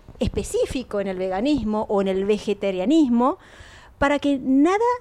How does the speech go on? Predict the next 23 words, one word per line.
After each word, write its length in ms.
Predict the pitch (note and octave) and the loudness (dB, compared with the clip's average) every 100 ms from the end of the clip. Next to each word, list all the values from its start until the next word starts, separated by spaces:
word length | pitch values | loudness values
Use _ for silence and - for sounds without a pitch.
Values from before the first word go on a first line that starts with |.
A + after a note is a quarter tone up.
| - - | -8 -6
te 100 | A#3+ | -4
falte. 300 | - E4+ C4 | 0 -2 -2
Imagínate 460 | C4 D4 F#4+ F#4+ C4 | -4 -4 -4 -4 -6
si 120 | C4+ | -6
decimos 400 | C#4 C#4 E4 A3 | -6 -6 -4 -4
que 100 | G#3+ | -6
nosotros 520 | A#3 A#3 F4 C#4+ A#3 | -8 -8 -8 -8 -10
que 120 | - G#3 | -10 -10
comemos 360 | G#3+ C#4+ D#4 | -6 -2 -2
de 100 | D4 | -2
todo 200 | C#4 C4+ | -2 -2
estamos 320 | G#3+ C4+ C4+ C#4 | -2 -6 -4 -4
desnutridos, 680 | B3+ C4+ D#4 C#4+ G#3 A3 - - - | -2 -4 -6 -6 -4 -6 -10 -20 -10
¿qué 100 | D4 | -8
le 80 | E4 | -4
puede 180 | D#4 | -2
pasar 280 | D4+ C4+ C#4 | -2 -4 -6
a 40 | C#4 | -6
esta 140 | B3+ | -8
gente 260 | A#3 C#4 D4+ | -8 -6 -4
en 80 | C4 | -4
un 100 | A#3 | -4
futuro? 520 | A3+ F4 E4 F#3 | -6 -4 -2 0